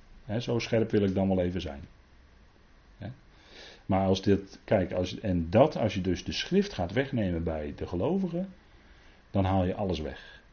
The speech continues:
Dan hou je niks meer over aan het eind. En, eh, als ik hem hoor spreken, dan heeft hij ook helemaal niets meer over. Hè? Als ik het, eh, als ik denk aan dokter Harry Kuitert, die heeft ook helemaal niets meer over.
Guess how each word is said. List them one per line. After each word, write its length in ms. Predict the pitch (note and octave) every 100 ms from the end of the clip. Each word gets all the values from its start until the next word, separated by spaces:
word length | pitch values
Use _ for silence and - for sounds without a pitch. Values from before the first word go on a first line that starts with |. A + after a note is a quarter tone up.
| -
Dan 100 | D#3
hou 320 | D3 C#3 C3+
je 60 | A#2+
niks 220 | B2 -
meer 220 | G#2+ G#2
over 220 | A#2 E2+ E2 -
aan 80 | G2+
het 80 | F2+
eind. 340 | F#2 E2 - - -
En, 200 | - A2
eh, 60 | G2 - - - -
als 160 | G#2
ik 80 | G2+
hem 200 | G#2+ A#2
hoor 260 | G#2+ G2+ F#2+
spreken, 420 | - B2 B2 G#2
dan 200 | G2 F#2
heeft 240 | F#2+ A2
hij 180 | G#2 F#2+
ook 120 | F#2+
helemaal 240 | G#2+ A2+ G2
niets 220 | A#2+ A#2+
meer 180 | F#2 E2+
over. 280 | B2+ C3 G2 - - - - - - - - - - - - -
Hè? 140 | G#2+ C3+ - -
Als 160 | - G2
ik 120 | F#2
het, 140 | G2+ G2+
eh, 180 | G2+
als 160 | G2+ F#2+
ik 200 | F2+ F#2
denk 240 | G2+ G2
aan 240 | G2 G2 F#2
dokter 320 | G2 F#2+ F#2+
Harry 240 | G2 F#2+
Kuitert, 560 | F#2+ C3+ A#2+ - - - - - - - -
die 120 | - G2
heeft 180 | F2+
ook 180 | C#3 C3+
helemaal 400 | - F3+ D#3 D3
niets 240 | D#3 F3 -
meer 160 | A#2+
over. 240 | G#2 E2+